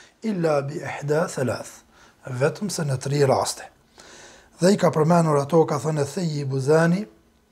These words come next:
wa nafsu bi nafs, wa tariku li dinihi al mufariqu lil jamaa."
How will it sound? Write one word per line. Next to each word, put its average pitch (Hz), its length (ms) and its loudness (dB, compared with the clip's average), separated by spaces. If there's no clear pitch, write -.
wa 139 100 -2
nafsu 165 420 0
bi 143 140 -2
nafs, 165 380 0
wa 143 140 0
tariku 165 880 2
li 143 160 -2
dinihi 143 600 0
al 131 100 0
mufariqu 151 680 -4
lil 123 220 -4
jamaa." 107 460 -2